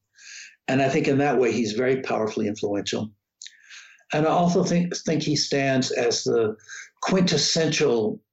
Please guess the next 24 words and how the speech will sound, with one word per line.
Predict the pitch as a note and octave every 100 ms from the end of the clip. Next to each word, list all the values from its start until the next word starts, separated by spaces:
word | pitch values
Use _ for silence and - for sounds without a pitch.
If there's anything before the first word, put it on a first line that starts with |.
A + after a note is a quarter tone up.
| _ _ _ -
um, | G#2 - - -
self-destructive | - E3+ C#3 A#2+ - D3+ B2+ - A2 - - - _ - - - - - -
artist | C3+ B2 A#2+ -
who | B2+
could | - C3
not | C3 A2+
get | B2+
out | A#2 A2+
of | A2
his | A2+
own | A2 A2 G#2+
way | A2+ G#2+
no | G#2
matter | G#2 G2+ F#2+
what. | G2+ G#2 - _ _ _
In | -
fact, | A2 G#2+ -
who |
worked | A2 A2 G#2+
overtime | A2 G#2+ G#2+ G#2+ G2+ F#2 - - - - - - -
to | C3+
get | B2+ B2+
into | D#3 - A2+
it. | G2 -